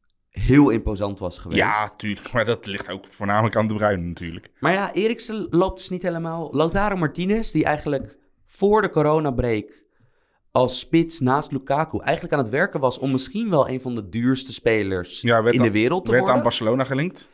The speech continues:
Speaker 1: Ja, en dat was ook, dat, hij was zo compleet, eh, b-, bij zowel Inter als het Argentijns team, eh, dat men dacht van, ja, dit gaat dan ook een transfer van honderdvijftig miljoen of iets dergelijks worden. Die is opgehouden met scoren.
Speaker 2: Ja,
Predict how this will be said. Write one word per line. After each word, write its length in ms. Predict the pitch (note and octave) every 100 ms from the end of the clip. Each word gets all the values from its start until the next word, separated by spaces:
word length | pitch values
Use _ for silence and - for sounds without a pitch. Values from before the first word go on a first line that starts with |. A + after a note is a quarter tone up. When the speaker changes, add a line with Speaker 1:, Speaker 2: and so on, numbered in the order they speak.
| -
Speaker 1:
Ja, 280 | D#3+ G#3
en 60 | D#3+
dat 100 | C#3
was 140 | D3
ook, 240 | D#3 D3+ -
dat, 140 | D3+ - -
hij 200 | B2+ C3+
was 280 | B2+ F2+
zo 400 | F2 E3 G#3 G3 -
compleet, 720 | C#3 C3 C3+ C#3 - - - _ - -
eh, 460 | A2 G#2+ G2+ F#2+ E2+ - - G2
b-, 60 | F#2+ -
bij 260 | A2+ C3
zowel 300 | D3 C3+ C#3
Inter 320 | C3 E3 D#3+ -
als 160 | C3
het 100 | -
Argentijns 580 | - A#2+ A#2 A#2+ G#2+ -
team, 460 | - D#3+ G2+ F2 - - - - - - - _
eh, 440 | - A#2 A2+ A2 G#2 - _
dat 260 | - B2+ B2+
men 200 | C3+ A#2+
dacht 260 | B2 B2+ -
van, 120 | A2+
ja, 160 | A#2+
dit 160 | G2 G#2
gaat 140 | A2
dan 120 | G2+ F#2
ook 120 | F2+
een 100 | F#2
transfer 500 | - E2+ - G2 F#2+
van 120 | E2+
honderdvijftig 840 | F2 G2+ G2 - G#2+ G#2 - G2+
miljoen 340 | G2+ F#2+ G#2+ D#3+
of 100 | D#3
iets 120 | C3
dergelijks 420 | C3+ C3+ C3 -
worden. 320 | A2+ A#2 A2+
Die 160 | A2 D#3+
is 440 | C#3+ C3 - - _
opgehouden 480 | - G3+ F#3 D3 B2
met 120 | G#2+
scoren. 540 | - - A2 C#3 A3+ - _ _ -
Speaker 2:
Ja, 260 | A#2+ -